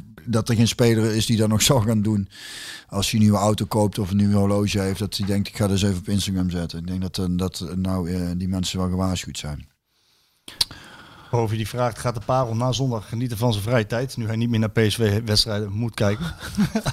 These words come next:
Speaker 1: <laughs> Ik genoot daarvoor ook wel aardig van mijn vrije tijd. Eh, nee, we, we moeten, we hebben dinges nog, morgen. En, eh, hoe laat is die wedstrijd morgen trouwens?
Speaker 2: Half, eh, half drie.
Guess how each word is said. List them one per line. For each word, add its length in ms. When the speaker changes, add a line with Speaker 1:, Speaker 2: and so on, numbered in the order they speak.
Speaker 1:
<laughs> 760
Ik 80
genoot 360
daarvoor 460
ook 80
wel 200
aardig 320
van 240
mijn 140
vrije 320
tijd. 360
Eh, 720
nee, 200
we, 180
we 100
moeten, 460
we 60
hebben 180
dinges 300
nog, 300
morgen. 520
En, 280
eh, 500
hoe 140
laat 220
is 60
die 100
wedstrijd 280
morgen 280
trouwens? 480
Speaker 2:
Half, 420
eh, 300
half 200
drie. 200